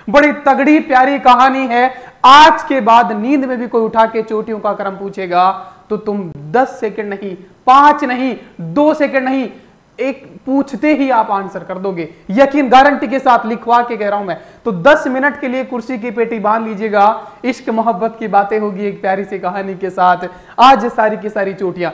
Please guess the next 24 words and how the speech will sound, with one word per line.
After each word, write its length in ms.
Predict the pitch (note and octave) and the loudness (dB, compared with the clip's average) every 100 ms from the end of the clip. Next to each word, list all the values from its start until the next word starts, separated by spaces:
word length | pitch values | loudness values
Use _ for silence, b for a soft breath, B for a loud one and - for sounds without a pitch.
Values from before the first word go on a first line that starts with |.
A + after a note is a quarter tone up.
| B B B3+ | B B 2
और 260 | C4+ - G3+ | 2 0 2
राजस्थान 600 | A#3+ B3 C4 C#4 D4 C4+ | 4 4 2 4 4 4
का 80 | C4+ | 2
बड़ा 260 | B3+ C#4 | 6 4
से 160 | C#4+ C4+ | 4 0
बड़ा, 260 | B3+ C#4 | 4 4
ऊंचा 320 | B3+ B3+ D4 C4 | 4 0 0 0
से 100 | C4+ | -2
ऊंचा, 320 | B3+ C#4 B3+ | -4 -2 -2
नीचा 300 | B3 G#3+ B3 | -2 -4 -2
से 120 | B3 | -4
नीचा, 640 | A#3+ G#3+ B3 A#3 A#3+ - - | -8 -2 2 2 2 -6 -2
चौड़ा 240 | C4+ C4 | 2 4
से 140 | C4 B3 | 2 0
चौड़ा 240 | B3 B3 | 2 4
कोई 220 | B3 B3+ | 4 -2
सा 120 | C4 | -2
भी 140 | A3+ B3 | -4 -4
एजुकेशन 440 | G#3+ A3+ A3+ A3+ | -6 -8 -8 -8
प्लेटफॉर्म 360 | G#3+ G#3+ A3 G#3 | -8 -8 -8 -4
उठा 180 | G3+ G3 | -4 -2
के 120 | G3+ | -2
देख 220 | G3 G3 | -4 -4
लेना, 380 | F#3 F#3 F#3+ | -2 0 0